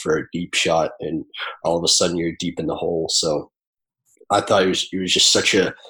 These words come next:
complete effort, and that's what made it so interesting and, and what made it exciting was the fact that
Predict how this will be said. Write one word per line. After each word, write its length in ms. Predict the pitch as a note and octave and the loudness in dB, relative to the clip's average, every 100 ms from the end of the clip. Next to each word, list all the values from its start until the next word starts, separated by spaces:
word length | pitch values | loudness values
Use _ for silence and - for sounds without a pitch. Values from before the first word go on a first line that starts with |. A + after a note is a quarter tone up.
| - _ - | -20 _ -2
complete 500 | G2+ - A2+ G#2+ - | -2 -2 -4 -2 0
effort, 480 | F#2+ - A2 G2+ - | 0 4 4 4 0
and 140 | E2+ | -2
that's 560 | F2+ F2 - - - - | 0 2 4 2 -2 -2
what 220 | G2 - | -2 0
made 180 | F#2 F2 | 0 0
it 140 | D#2 | 2
so 220 | - G2 | 2 2
interesting 520 | F2+ - - F#2+ F2+ F2+ | 0 -2 0 2 2 2
and, 140 | D#2+ - | -2 -2
and 220 | F#2 F2+ | -2 2
what 180 | F#2 - | 2 2
made 240 | F#2 F#2+ | 2 4
it 120 | F#2+ - _ _ _ - - | 2 0 _ _ _ -20 -6
exciting 720 | - - G#2 A2+ G#2 F2 E2 | 0 2 4 6 4 2 0
was 160 | E2+ | -2
the 80 | F#2 | -2
fact 360 | - F#2 F2 - | -2 0 0 0
that 140 | F2+ | -2